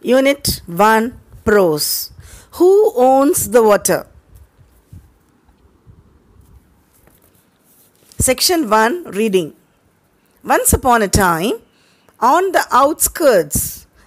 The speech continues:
of a dusty little village, a tiny bird searched for a place to lay her eggs. The land was parched and dry, and there wasn't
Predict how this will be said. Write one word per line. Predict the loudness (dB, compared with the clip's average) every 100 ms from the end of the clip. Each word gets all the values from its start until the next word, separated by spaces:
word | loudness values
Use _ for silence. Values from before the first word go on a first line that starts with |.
| -8
of | -8 -4
a | -6
dusty | -2 -2 -2 -4 -4
little | -2 -2 -2 -2 -2
village, | 0 2 0 -2 -6 -6 -10 _ _ _ _ _
a | -10
tiny | -4 0 0 0 -2
bird | 0 2 2 0 -6 -16 _ _ _
searched | -4 0 2 0 -4 -10
for | -2 0
a | 0
place | 0 2 2 2 0 -2 -6 _ -4
to | -4
lay | -2 0 2 0 2
her | 2 2
eggs. | 0 -2 0 -2 -2 -4 -12 _ _ _ _ _ _ _ _ _ _ _ _ -20 _
The | -8 -2
land | 0 0 0 -2
was | 0 0 -4
parched | -4 -2 -2 -4 -8 -8 -8 -12 -14 _ _ _ _
and | -8 -6
dry, | -2 0 2 0 -2 -10 _ _ _ _ _
and | -6 -6 -2
there | -2
wasn't | 0 -2 0 -2 -2 -4